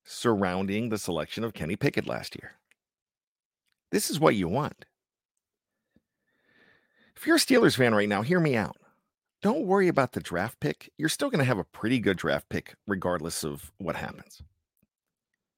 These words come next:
Unless by some miracle they eke into the playoffs,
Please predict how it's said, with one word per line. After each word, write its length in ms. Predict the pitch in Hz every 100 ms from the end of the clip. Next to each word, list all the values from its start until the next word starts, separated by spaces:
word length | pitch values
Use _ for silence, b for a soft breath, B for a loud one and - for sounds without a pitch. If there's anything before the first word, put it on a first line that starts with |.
| _ _ _ _ _ -
Unless 480 | 117 104 90 - -
by 180 | - 104
some 320 | 92 - 92
miracle 560 | 87 101 98 95 123 - _ _ _ _ _ -
they 200 | 101 87
eke 220 | 101 107
into 140 | 104 95
the 100 | 82
playoffs, 640 | - 80 80 107 - -